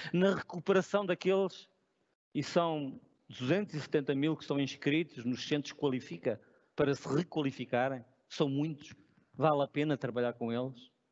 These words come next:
mas também naqueles que estão inseridos na vida ativa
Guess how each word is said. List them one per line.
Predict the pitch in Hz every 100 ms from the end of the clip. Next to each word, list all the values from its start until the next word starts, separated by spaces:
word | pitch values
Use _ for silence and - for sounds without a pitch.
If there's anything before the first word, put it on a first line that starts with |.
| _ _ - - - -
mas | 170 175
também | - 165 151 156 165 175 175 _ _ _ _ _ _ _
naqueles | 165 175 165 156 165 170 - - _
que | -
estão | - 165
inseridos | 165 - 147 147 143 147 - _ _ _ _ -
na | 143
vida | 135 135 139
ativa | - 120 113 127